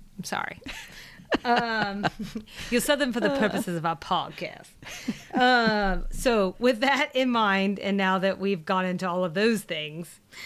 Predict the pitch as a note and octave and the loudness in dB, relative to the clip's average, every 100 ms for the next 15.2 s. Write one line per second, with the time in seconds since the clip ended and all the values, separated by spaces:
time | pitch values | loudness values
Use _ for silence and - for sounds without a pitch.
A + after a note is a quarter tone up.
0 | - - - - - _ _ - - B3+ | -16 -18 -20 -20 -20 _ _ -12 2 2
1 | A#3+ A3+ G#3+ _ _ _ _ _ E4+ - | 4 -2 -8 _ _ _ _ _ -2 0
2 | E4+ D#4 C4+ G#3 G#3+ F#3+ F3+ - F3+ D#3+ | 2 0 0 -4 -2 -2 -2 -4 -4 -6
3 | E3 D#3+ E3+ E3+ D#3+ D3+ F3 D#3+ E3+ D#3+ | -8 -10 -6 -6 -6 -6 -6 -6 -8 -6
4 | D#3 D3 - _ _ _ - G3 F3+ E3+ | -6 -8 -14 _ _ _ -6 -4 -2 -4
5 | D#3 E3 E3 D#3+ E3+ - G3 F#3+ F3+ E3+ | -8 -4 -4 -4 -8 -6 -2 0 0 2
6 | F#3+ G3 - F3 F3 E3+ D#3+ D3+ D3+ - | 2 2 -2 -4 -2 -2 -2 -6 -8 -16
7 | _ _ F4+ E4+ - G3+ E3+ D#3 D3+ _ | _ _ -4 -2 -2 -2 -2 -4 -8 _
8 | _ - A3 G3+ - D#3+ _ _ _ _ | _ -14 -12 -12 -14 -20 _ _ _ _
9 | _ _ _ _ - - - - - - | _ _ _ _ -20 -18 -18 -18 -14 -12
10 | - - E3+ - G#3+ G3+ B3 F4+ - - | -10 0 0 2 2 2 2 0 -4 -12
11 | - - - - - F3 F4+ E3 C#3 - | -20 -20 -20 -20 2 6 8 8 4 2
12 | A#2 E2+ F3+ - - - _ - - _ | 2 2 0 -2 -8 -18 _ -20 -20 _
13 | _ - - A3+ A#3+ C4 C#4+ - D3+ D3+ | _ -2 2 4 6 4 4 4 2 0
14 | - G#3 G#3+ G3+ A3 A#3+ G3+ D3 G#2 - | 2 2 4 2 2 2 2 2 2 2
15 | F#3+ | 0